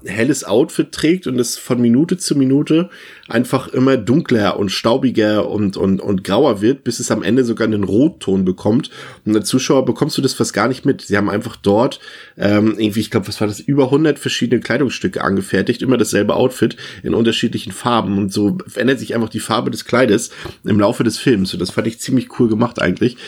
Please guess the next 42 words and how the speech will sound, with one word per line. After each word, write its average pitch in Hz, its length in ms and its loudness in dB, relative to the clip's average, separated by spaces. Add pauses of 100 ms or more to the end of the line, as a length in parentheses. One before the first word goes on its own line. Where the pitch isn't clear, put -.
(240)
weil 101 140 2
es - 100 0
halt 101 140 0
auch 101 80 0
so 110 100 -2
ein 104 60 0
bisschen 104 420 2
die 95 120 0
Stimmung 104 440 2
des 95 180 -6
Films 101 520 -2
wiedergibt, 90 440 0
in 87 360 0
welcher 92 240 0
Phase 101 340 0
wir 87 80 0
uns 92 160 -2
dort 92 240 0
gerade 82 240 0
befinden. 95 480 -2 (400)
Ähm, 104 420 0
und 107 140 0
dann 113 140 0
können 143 140 2
wir 131 100 4
natürlich 127 240 -2
direkt, 123 400 0
ähm, 104 380 2
Sina 107 200 0
hat 117 120 0
es 107 80 -2
schon - 120 -2
angekündigt, 113 440 0
so 107 40 2
ein 104 40 4
bisschen 101 240 0
mal 90 60 2
aufs 87 180 -2
Monster-Design 92 920 0
und 95 140 -4
die - 60 -6
Umsetzung 98 600 0